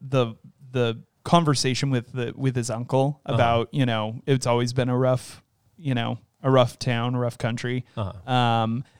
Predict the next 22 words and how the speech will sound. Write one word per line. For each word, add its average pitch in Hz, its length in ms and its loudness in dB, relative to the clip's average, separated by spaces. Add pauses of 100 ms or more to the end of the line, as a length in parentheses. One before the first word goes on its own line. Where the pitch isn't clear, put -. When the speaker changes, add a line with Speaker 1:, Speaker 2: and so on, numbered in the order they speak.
(100)
Speaker 1:
that 139 600 2
is, 135 720 2 (120)
uh, 139 260 4
I 135 160 2
haven't 160 280 4
read 139 200 4
the 120 60 -4
book, 117 260 -4
but 127 160 -2
sup-, - 260 -4
uh, 117 120 -6
supposedly 127 920 0
is 131 300 2 (100)
line 131 420 0
for 147 160 2
line 123 340 0
the 107 100 -4
last 107 300 -4
pages 110 380 -6
of 113 60 -14
the 104 80 -10
book. - 360 -10